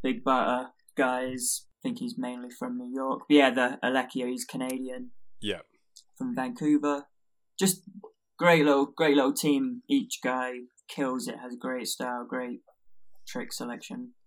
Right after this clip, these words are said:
Speaker 2: And it's a tight edit. You know, it's,
Speaker 1: Yes.
Speaker 2: it works, and the, the outro's cool with the,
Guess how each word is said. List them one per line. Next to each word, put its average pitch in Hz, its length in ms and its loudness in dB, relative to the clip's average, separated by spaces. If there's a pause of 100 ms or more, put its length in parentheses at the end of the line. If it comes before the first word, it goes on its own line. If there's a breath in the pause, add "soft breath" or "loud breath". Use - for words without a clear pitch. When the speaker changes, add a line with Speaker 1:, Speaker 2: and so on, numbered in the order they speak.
(1160)
Speaker 2:
And 143 120 -2
it's 139 100 -6
a 120 40 -10
tight - 300 -4
edit. 98 260 -6 (380)
You 107 120 -8
know, 101 160 -2
it's, - 20 0
Speaker 1:
Yes. - 460 0
Speaker 2:
it 113 160 -10
works, 101 360 -6
and 104 140 -10
the, 113 140 -8
the 117 100 -4
outro's 104 480 -2
cool 101 400 -4
with 104 220 -6
the, 101 200 -4